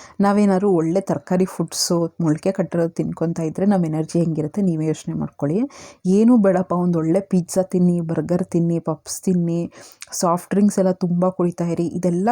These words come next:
ಕುಡ್ದಾದ್ಮೇಲೆ ನಮ್ಮ ಎನರ್ಜಿ ಲೆವೆಲ್ ಹೆಂಗಿರುತ್ತೆ, ಸುಮ್ಮನೆ ಮೂಲೆಯಲ್ಲಿ ಹೋಗಿ ಕೂತ್ಕೋಬೇಕು ಅನಿಸ್ತಾ ಇರುತ್ತೆ. ಅಷ್ಟು ನಮ್ನೆಸ್ಸು, ಒಂಥರ ಎನರ್ಜಿನೇ ಇಲ್ಲ.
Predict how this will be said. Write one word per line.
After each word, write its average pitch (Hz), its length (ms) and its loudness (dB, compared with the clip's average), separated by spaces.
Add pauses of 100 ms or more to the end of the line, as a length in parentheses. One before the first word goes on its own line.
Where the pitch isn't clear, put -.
(120)
ಕುಡ್ದಾದ್ಮೇಲೆ 180 600 0
ನಮ್ಮ 185 220 0
ಎನರ್ಜಿ 175 360 0
ಲೆವೆಲ್ 175 340 0
ಹೆಂಗಿರುತ್ತೆ, 170 920 -4
ಸುಮ್ಮನೆ 220 500 4
ಮೂಲೆಯಲ್ಲಿ 208 600 4
ಹೋಗಿ 185 200 -2
ಕೂತ್ಕೋಬೇಕು 180 540 -2
ಅನಿಸ್ತಾ 170 280 -4
ಇರುತ್ತೆ. 165 220 -4
ಅಷ್ಟು - 500 0
ನಮ್ನೆಸ್ಸು, 180 580 0
ಒಂಥರ 175 240 -2
ಎನರ್ಜಿನೇ 175 640 2
ಇಲ್ಲ. 165 260 2